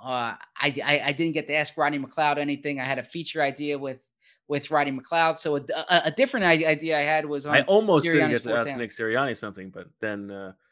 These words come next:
Speaker 1: Yeah.
Speaker 2: uh, he opened it up to one more question, got my bad boy in.
Speaker 1: I almost didn't get a chance to ask anybody anything. The Wi-Fi at FedEx
Speaker 2: Yeah,
Speaker 1: Field,
Speaker 2: all the
Speaker 1: but
Speaker 2: more reason it was, yeah, that, that was,
Speaker 1: I
Speaker 2: it,
Speaker 1: think
Speaker 2: it
Speaker 1: so.
Speaker 2: worked
Speaker 1: I,
Speaker 2: out to
Speaker 1: I,
Speaker 2: stay home.
Speaker 1: I went to move.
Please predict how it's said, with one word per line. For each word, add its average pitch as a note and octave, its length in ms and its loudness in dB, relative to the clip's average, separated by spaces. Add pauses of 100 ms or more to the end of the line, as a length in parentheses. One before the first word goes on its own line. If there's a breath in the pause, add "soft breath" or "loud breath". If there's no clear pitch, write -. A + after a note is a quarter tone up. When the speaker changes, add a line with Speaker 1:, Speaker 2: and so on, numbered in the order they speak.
(120)
Speaker 1:
Yeah. A#2 300 -10 (100)
Speaker 2:
uh, G2 240 -10
he A2+ 160 -2
opened G#2+ 220 -4
it A2 80 -4
up A2 140 -2
to A2 80 -6 (160)
one G#2 200 -6
more G2+ 120 -10
question, F#2 380 -4
got F#2 180 -8
my F#2+ 80 -10
bad F#2+ 240 -8
boy F#2 180 -6
in. - 140 -10 (640)
Speaker 1:
I G3+ 120 6
almost G3 240 2
didn't F3 180 -2
get D#3 120 -2
a D3 40 -10
chance D#3 240 -2
to D3 60 0
ask C#3+ 180 -2
anybody D#3+ 400 0
anything. C#3 340 -6
The C3 80 -8
Wi-Fi E3+ 560 6
at D3 120 -8
FedEx F3 360 0
Speaker 2:
Yeah, B2+ 220 8
Speaker 1:
Field, C3 240 0 (340 soft breath)
Speaker 2:
all D3 200 10
the G3+ 60 10
Speaker 1:
but F#3+ 100 6
Speaker 2:
more A#3+ 200 8
reason C#4+ 300 4
it F#3+ 100 2
was, D3 220 2
yeah, D3+ 260 6
that, C3 300 2
that C3+ 120 2
was, C3 220 -2
Speaker 1:
I A3+ 80 2
Speaker 2:
it, - 60 0
Speaker 1:
think B3+ 180 4
Speaker 2:
it - 40 0
Speaker 1:
so. A#3+ 140 6
Speaker 2:
worked A3+ 100 12
Speaker 1:
I, G3+ 120 8
Speaker 2:
out F#3 80 2
to - 60 -8 (100)
Speaker 1:
I, - 40 4
Speaker 2:
stay B2 140 4
home. A2+ 340 -4 (420)
Speaker 1:
I F#3+ 140 6
went G#3+ 360 0
to A#3 80 -2
move. G3 640 -6